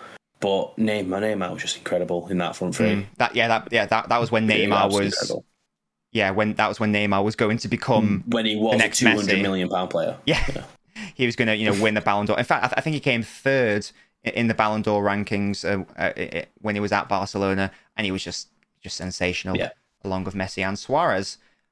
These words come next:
Speaker 2: Uh, and then the final question from the patrons, the Noblets. Drill asks, "Do you believe in aliens? And if yes, why?"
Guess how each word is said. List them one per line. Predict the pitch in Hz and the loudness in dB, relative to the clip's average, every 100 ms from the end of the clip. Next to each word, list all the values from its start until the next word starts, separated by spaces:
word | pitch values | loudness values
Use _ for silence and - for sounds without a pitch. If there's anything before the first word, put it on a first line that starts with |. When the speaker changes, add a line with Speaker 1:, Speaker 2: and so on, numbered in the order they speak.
| _ 110 | _ 0
Speaker 2:
Uh, | |
and | 98 123 | 2 2
then | 127 | 0
the | |
final | - 156 156 | 0 0 2
question | 147 151 143 147 | 2 0 0 -2
from | 143 | -2
the | 139 | 0
patrons, | 156 143 - 143 147 - - | 2 0 0 -2 -2 -4 -2
the | 123 | 2
Noblets. | 131 135 143 - - 117 | 2 2 0 0 -8 -6
Drill | - 175 180 - | 0 2 2 2
asks, | 113 143 - - - - _ | 0 -2 -8 -10 -12 -14 _
"Do | 104 185 | -2 0
you | 226 233 | 2 2
believe | 226 220 190 | 2 0 0
in | |
aliens? | 190 180 107 92 110 196 - - _ _ _ _ | 0 0 0 0 0 -2 -6 -10 _ _ _ _
And | - | -4
if | 165 - | -4 -2
yes, | 190 107 120 - | -2 -2 -4 -4
why?" | 139 143 98 80 | 0 2 2 -2